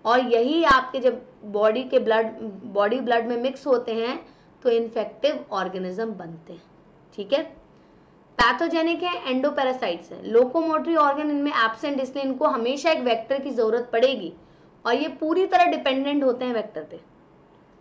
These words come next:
Host के ऊपर पूरी तरह dependent होते हैं, बिना host के जी नहीं पाएंगे। Body इनका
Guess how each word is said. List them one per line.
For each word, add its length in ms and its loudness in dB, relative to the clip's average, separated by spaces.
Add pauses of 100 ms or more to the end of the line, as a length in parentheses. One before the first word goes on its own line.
(220)
Host 400 2
के 80 0
ऊपर 320 2
पूरी 220 0
तरह 160 4
dependent 520 -2
होते 120 -2
हैं, 60 0
बिना 160 0
host 340 -4
के 120 -6
जी 180 -6
नहीं 160 0
पाएंगे। 380 -8 (720)
Body 320 2
इनका 260 2